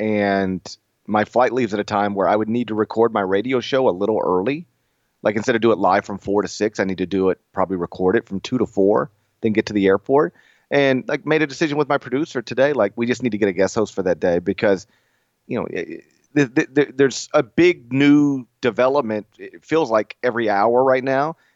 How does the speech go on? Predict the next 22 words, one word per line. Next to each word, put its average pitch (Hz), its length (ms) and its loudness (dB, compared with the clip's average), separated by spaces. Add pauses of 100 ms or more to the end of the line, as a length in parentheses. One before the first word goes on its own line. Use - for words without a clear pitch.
And 127 140 0
I'd 123 120 -4
feel 139 140 2
silly 123 600 0 (360)
recording 123 380 2
from 110 140 -12
two 135 160 -2
to 110 60 0
four, 107 540 4 (220)
and 110 180 -2
then 117 120 4
at - 120 0
four 131 220 2
fifteen, 120 800 0 (480)
uh, - 160 0
something 131 400 -2
big 120 400 -2 (160)
is 113 140 -6
announced, 107 480 -2
something 123 260 -2
big 110 300 0
happens, 101 680 -4